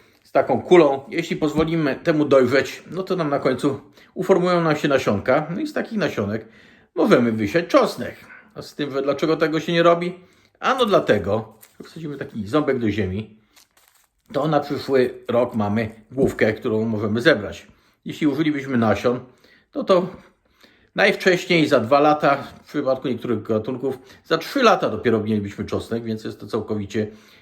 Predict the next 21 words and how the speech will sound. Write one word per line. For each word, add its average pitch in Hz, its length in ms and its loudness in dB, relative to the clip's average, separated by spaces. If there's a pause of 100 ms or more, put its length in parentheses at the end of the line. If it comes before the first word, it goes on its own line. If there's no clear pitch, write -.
(100)
nieopłacalne 143 1000 2 (440)
i 285 100 -4
dlatego 120 360 0
wszyscy 95 340 -6
używają 87 500 -8 (300)
ząbki. 156 460 2 (440)
A 160 60 -4
co 202 160 -2
do 202 100 2
banana, 202 580 2 (720)
no 208 100 -4
ktoś 185 240 0
też 185 160 2
twierdził, 175 400 2
że 147 300 4 (320)
w - 80 -20
komercyjnych 160 600 0
bananach 135 640 -2 (500)
nie 185 300 4
ma 117 440 0 (100)
nasionek. 113 580 -4